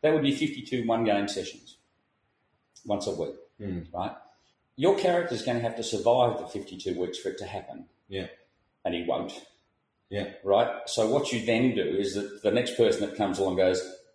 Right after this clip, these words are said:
Speaker 1: "Oh, yes, Doris just died. Doris was building a castle. It's half built.
Speaker 2: Hmm.
Speaker 1: I am gonna go and take over Doris's castle and continue the construction."
Speaker 2: Hmm.
Speaker 1: If,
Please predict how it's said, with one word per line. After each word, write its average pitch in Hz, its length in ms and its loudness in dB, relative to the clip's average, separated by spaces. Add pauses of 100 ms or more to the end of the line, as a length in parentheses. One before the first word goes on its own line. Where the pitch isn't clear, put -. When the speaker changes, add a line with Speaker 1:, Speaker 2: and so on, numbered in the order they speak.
Speaker 1:
"Oh, 104 420 6
yes, - 540 0 (380)
Doris 131 440 6
just 98 200 -4
died. 95 440 8 (320)
Doris 120 320 6
was 101 140 0
building 92 320 0
a 87 120 -4
castle. 90 640 2 (300)
It's - 220 -4
half - 360 2
built. - 240 -2 (500)
Speaker 2:
Hmm. 95 240 -6
Speaker 1:
I 127 180 6
am 110 160 6
gonna 101 180 4
go 92 160 4
and 90 100 -2
take 98 220 4
over 90 180 4
Doris's 90 460 0
castle 90 360 -2
and 92 80 -8
continue 95 400 -6
the 98 60 -14
construction." - 560 -2 (280)
Speaker 2:
Hmm. 98 280 -6 (520)
Speaker 1:
If, 180 200 -2